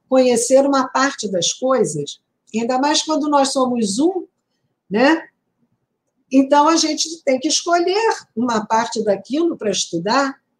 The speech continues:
né? Então, tem muita coisa para ser estudada ainda, gente, né? Quem gosta de, de, de pesquisa, lance-se, porque tem coisas que são inéditas ainda, inclusive, né?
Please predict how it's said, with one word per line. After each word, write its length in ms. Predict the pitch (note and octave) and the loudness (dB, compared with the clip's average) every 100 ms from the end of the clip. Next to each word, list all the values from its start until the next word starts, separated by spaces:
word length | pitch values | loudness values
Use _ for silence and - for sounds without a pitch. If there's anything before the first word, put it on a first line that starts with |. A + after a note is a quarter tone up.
| _ _ | _ _
né? 320 | E3+ A3+ D#4 - _ _ | -4 -2 -2 -6 _ _
Então, 460 | C4+ C#4 E4 F#4 F#4+ | -2 0 2 0 0
tem 240 | F#4 E4 | 2 4
muita 800 | C4 A#3+ A3 A#3 B3+ B3 G#3 G3 | 4 4 4 4 4 4 2 -2
coisa 340 | F3+ G3+ F#3 F#3+ | 0 0 0 -2
para 140 | F3+ | -4
ser 160 | D#3+ F#3 | -4 -4
estudada 580 | E3 - F3+ F#3 F#3 F#3 | -4 -6 -4 -2 -2 -2
ainda, 400 | F3+ F3 D#3+ D#3 | -2 -4 -6 -6
gente, 600 | D3+ - _ - - - - - - | -8 -12 _ -10 -10 -10 -20 -20 -8
né? 300 | F3+ G#3+ A3+ | 0 2 0
Quem 480 | A3+ C4 D4 C4+ G#3 | 4 6 8 6 4
gosta 580 | A#3 B3 B3+ - A3+ A3 | 6 6 6 2 4 4
de, 400 | G3+ A3 G#3+ G3+ | 2 0 2 0
de, 320 | F3 G3+ G3 | -4 -8 -8
de 180 | F3+ G#3+ | -8 -4
pesquisa, 920 | A3+ A3+ - - C4 D#4 D#4+ E4 E4+ E4+ _ _ _ _ _ | 4 4 4 0 2 4 4 4 2 0 _ _ _ _ _
lance-se, 1400 | G3 A#3 C#4 F4 F4 E4 - - E3+ - - - - - - | 2 6 6 6 4 2 -4 -6 -6 -6 -8 -12 -14 -14 -8
porque 380 | B3 - C4 | -8 2 2
tem 240 | C4 D4 C#4+ | 2 -4 -4
coisas 500 | D4+ D#4+ D#4+ D#4+ - | 0 2 4 0 0
que 180 | D#4+ D#4+ | -2 -4
são 240 | D#4+ D#4+ | -2 0
inéditas 800 | E4+ D4+ C#4 D#4+ C4+ A3 G#3+ F3+ | 2 2 2 2 0 -4 -4 -6
ainda, 320 | G3 F#3+ F3+ | -6 -6 -6
inclusive, 580 | F3 D#3+ E3 D3+ D3+ D3+ | -8 -8 -6 -6 -8 -8
né? 220 | F#3 C#4+ | -4 -4